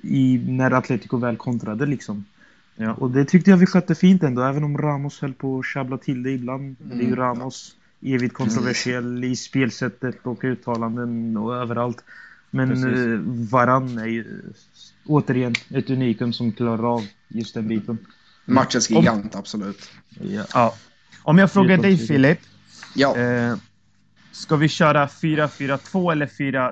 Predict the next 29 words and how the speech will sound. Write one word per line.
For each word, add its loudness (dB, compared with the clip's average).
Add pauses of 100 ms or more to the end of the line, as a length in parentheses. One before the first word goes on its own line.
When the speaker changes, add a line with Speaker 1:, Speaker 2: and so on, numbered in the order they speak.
(160)
Speaker 2:
tre -4
tre -2
i -2
returmöte? -2
Och -4
varför 0
ska -8
vi -4 (160)
köra 2
den 2
formationen -2
du 2
tycker -8
är -4
bäst? -8 (840)
Speaker 3:
Alltså, -8 (640)
det, -2 (140)
jag -2
tycker 0
det 6
är 4
svårt. 2
Alltså, -6
fyra -2
fyra -2
två -6
tycker -8
jag, -4
alltså, -8